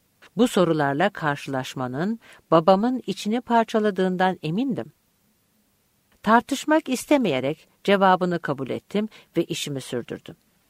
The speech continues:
O Ocak ayında bütün arkadaşlarımın Kahakolo yolunda birbirleriyle şakalaşarak ve gülüşerek okula gidişini izledim. Gilbert ve diğerlerini pazar yerinde baba oynarken görüyordum ve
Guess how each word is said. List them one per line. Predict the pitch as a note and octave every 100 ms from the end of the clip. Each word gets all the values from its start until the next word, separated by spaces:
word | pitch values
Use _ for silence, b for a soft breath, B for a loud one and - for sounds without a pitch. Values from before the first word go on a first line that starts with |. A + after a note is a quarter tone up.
| _ _ _ _ _ b b
O | C4+ D#4
Ocak | D#4+ D4+ D4+
ayında | G3+ C3+ B2+ D3 E3
bütün | G3+ E4 E4+
arkadaşlarımın | G#3+ G3 D3+ C#3+ - B2 A#2+ B2+ E3 - b b b -
Kahakolo | A3+ A3+ B3 - E4+ A3 C#3+ -
yolunda | D3 D3 - C#3 C3 B2+ C#3+ F3 E3+
birbirleriyle | A#3+ A3+ A3 G#3 G3 A3 F3
şakalaşarak | - D#3 D3 C#3+ - A#2+ C3+ -
ve | D#3+
gülüşerek | D#3 E3+ F3 F#3+ B2+ B2 -
okula | E3 G#3 A#3+
gidişini | A3+ A3 - G3
izledim. | C3+ - A2 C#3+ _ _ _ _ _ _ _ _ _ b b
Gilbert | - C#4+ C#4+ D4 D4
ve | C#4+ B3
diğerlerini | A#3+ A#3 A3 G3 G3 G3
pazar | G3+ F3+ G3
yerinde | F3+ E3 D#3 D3+ D3+ E3 b b E3+
baba | G#3 A3+
oynarken | G3+ G3 G#3 G3+ F3 D3
görüyordum | C3+ C3 C#3 B2+ D3 D3
ve | F#3